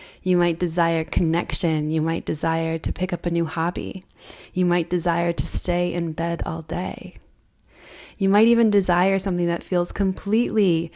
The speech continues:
out of left field and completely not you. But it doesn't matter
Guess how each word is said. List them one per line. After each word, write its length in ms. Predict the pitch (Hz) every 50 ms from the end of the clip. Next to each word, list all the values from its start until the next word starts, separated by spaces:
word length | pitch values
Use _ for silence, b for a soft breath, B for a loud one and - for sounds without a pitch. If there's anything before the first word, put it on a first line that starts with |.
| B B B B B B B B B B
out 160 | 185 202 202
of 160 | 202 190 175
left 240 | 175 180 175 165 -
field 240 | - 190 175 165 170
and 120 | 170 170
completely 580 | 165 180 175 175 - - 208 220 226 - 180 165
not 340 | 160 160 151 156 - - 160
you. 300 | 170 - - - - 180 - _ _ _ _ _ _ _ _ _ B B B B B B B B B B B B B B _ _ _ _ _ _ _ _ _ _ _ -
But 120 | - 196
it 100 | 202 202
doesn't 320 | - 214 185 - 214 202 -
matter 720 | 185 180 180 175 185 190 190 190 180 175 170 160 165 160